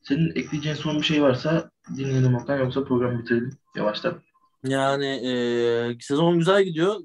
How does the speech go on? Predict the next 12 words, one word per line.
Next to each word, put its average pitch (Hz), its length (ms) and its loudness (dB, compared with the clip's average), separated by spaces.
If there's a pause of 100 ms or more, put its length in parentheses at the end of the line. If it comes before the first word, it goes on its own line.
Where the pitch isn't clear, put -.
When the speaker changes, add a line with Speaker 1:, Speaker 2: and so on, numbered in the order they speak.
Speaker 2:
covid 156 300 -2
konusunda 165 420 -2
da 160 60 4
biraz 151 220 0
kontrol 143 380 -2
altına 156 300 2
alındı. 165 480 -4 (160)
Maçlar 127 360 0
iptal 143 320 4
edilmiyor 139 360 -6
en 107 60 -10
azından. 110 380 -2